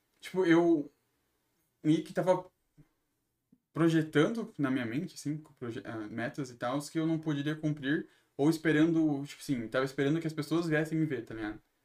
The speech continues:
E como já tinha esse histórico de, tipo, dessa galera não me assistir, porque, foda-se, é irrelevante, mas tava gostando, tá ligado? Eu pensei, "Bom, já que não tô mais jogando com a galera, não tô mais,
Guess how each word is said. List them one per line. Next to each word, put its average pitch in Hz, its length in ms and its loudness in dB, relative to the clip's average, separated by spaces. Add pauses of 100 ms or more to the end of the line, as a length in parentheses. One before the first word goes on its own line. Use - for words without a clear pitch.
(440)
E 117 80 -12
como 147 220 6
já 139 140 2
tinha 160 360 2
esse 117 300 -4
histórico 117 380 0
de, 113 80 -12
tipo, - 120 -14
dessa 113 200 -6
galera 117 220 -4
não 113 100 -8
me 113 100 -6
assistir, 143 580 -6
porque, 120 320 -14 (340)
foda-se, 143 400 -8
é 127 40 -6
irrelevante, 123 680 -4 (520)
mas 156 160 4
tava 156 160 6
gostando, 175 380 0
tá 135 80 -10
ligado? 113 320 -6
Eu 123 60 -10
pensei, 143 300 2
"Bom, 143 220 2
já 139 100 2
que 156 100 0
não 147 180 6
tô 160 100 0
mais 156 140 6
jogando 143 240 0
com 139 40 0
a 131 40 -2
galera, 127 500 -4 (140)
não 120 200 -10
tô 120 140 -8
mais, 113 400 -10